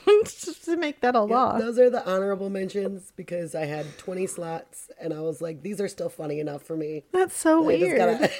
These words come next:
Speaker 2: <laughs> So we're gonna start at number twenty. And Michigan is, like, pretty tame in comparison to some of these other Midwestern states.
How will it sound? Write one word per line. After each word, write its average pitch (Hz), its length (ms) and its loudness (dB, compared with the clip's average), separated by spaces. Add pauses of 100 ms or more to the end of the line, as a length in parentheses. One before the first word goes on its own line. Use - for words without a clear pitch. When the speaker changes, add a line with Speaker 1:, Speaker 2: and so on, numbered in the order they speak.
(460)
Speaker 2:
<laughs> - 540 -20
So 185 160 -2
we're 175 80 0
gonna 165 160 0
start 170 240 0
at - 80 0
number 175 220 0
twenty. 143 360 -6 (920)
And 165 380 2
Michigan 165 560 0 (680)
is, 156 400 2
like, 143 420 -4 (960)
pretty 220 320 -4
tame 143 480 -2 (400)
in 196 160 2
comparison 156 840 -6
to 165 100 -14
some 175 240 0
of 160 80 4
these 151 220 -2
other 139 220 -2
Midwestern 131 560 -4
states. - 460 -4